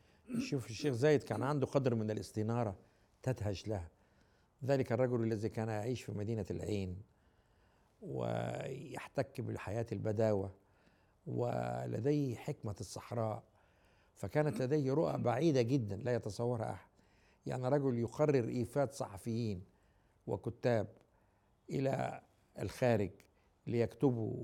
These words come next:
ويقرروا أمور غائبة عن العقل الغربي الذي يتوهم غير الحقيقة، هذه رؤية صائبة جدًا. يمكن دلوقتي بنشوفها حاجة عادية، لكن في وقتها كانت تفكيرا متقدما للغاية.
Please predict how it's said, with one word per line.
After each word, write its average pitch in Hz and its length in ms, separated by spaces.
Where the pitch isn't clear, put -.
ويقرروا 117 760
أمور 127 340
غائبة 120 480
عن 110 160
العقل 110 360
الغربي 104 520
الذي 120 300
يتوهم 113 540
غير 117 280
الحقيقة، 127 580
هذه 143 320
رؤية 160 200
صائبة 139 400
جدًا. 120 340
يمكن 135 220
دلوقتي 156 260
بنشوفها 131 360
حاجة 143 200
عادية، 117 460
لكن 131 180
في 139 120
وقتها 156 400
كانت 143 340
تفكيرا 151 340
متقدما 123 640
للغاية. 123 560